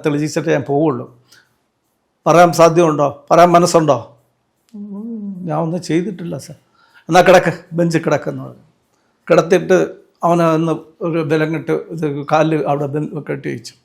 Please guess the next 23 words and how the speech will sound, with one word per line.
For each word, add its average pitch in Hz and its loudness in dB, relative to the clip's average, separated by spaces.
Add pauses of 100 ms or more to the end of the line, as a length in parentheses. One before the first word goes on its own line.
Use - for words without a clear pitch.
(1040)
ഞാൻ 156 0
പറഞ്ഞ് 175 4 (200)
ഒരു 170 2
വലിയ 165 2
ചൂരലും 170 0
എടുത്തിട്ട് 139 -8
പറഞ്ഞു, 139 -10 (140)
"ബാക്കി 156 4 (420)
അടുത്തതൊക്കെ 185 4
തുടങ്ങാൻ 175 4
പോവാണ്, 165 4 (160)
ആദ്യത്തെ 175 0 (120)
സാമ്പിളാണിത്. 156 2 (840)
അത് 156 2
കഴിഞ്ഞ് 175 6
ഗരുഡൻ 180 6
തൂക്കമുണ്ട്, 165 -2 (140)
ബാക്കി 170 0
എല്ലാത്തിനുള്ള 170 2
സെറ്റപ്പൊക്കെ 170 0
ഉണ്ട്. 117 -12 (1040)
അതിന് 190 6
മുമ്പ് 180 6